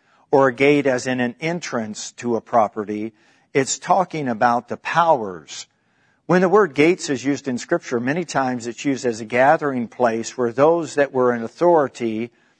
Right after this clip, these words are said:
would make decisions for a community. And so God established three institutions, or ordained three institutions that he gave unto humanity.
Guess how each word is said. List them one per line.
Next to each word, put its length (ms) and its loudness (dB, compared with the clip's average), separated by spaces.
would 200 4
make 500 0
decisions 720 -2
for 240 -2
a 60 0
community. 800 -6
And 160 -2
so 220 4
God 360 4
established 840 0
three 600 2
institutions, 880 -4
or 200 4
ordained 480 0
three 260 0
institutions 880 -4
that 180 0
he 140 -6
gave 580 2
unto 360 -4
humanity. 1040 -2